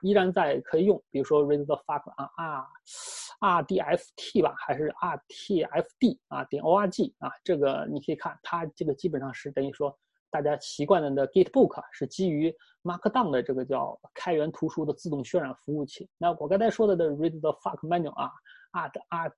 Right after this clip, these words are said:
D R T F D点O R G，它是提供的是基于R S T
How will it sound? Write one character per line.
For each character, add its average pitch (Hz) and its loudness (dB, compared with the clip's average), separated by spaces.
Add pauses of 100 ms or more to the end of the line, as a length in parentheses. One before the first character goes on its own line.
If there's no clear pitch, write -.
D 185 2
R 170 -6
T - 0
F 156 -4 (180)
D 233 4 (220)
点 135 -2
O 151 2
R 180 6
G， 147 0
它 - -6
是 147 0 (300)
提 156 0
供 170 0
的 147 2
是 131 -8
基 175 -4
于 156 0 (100)
R 151 -4
S - -14
T - -2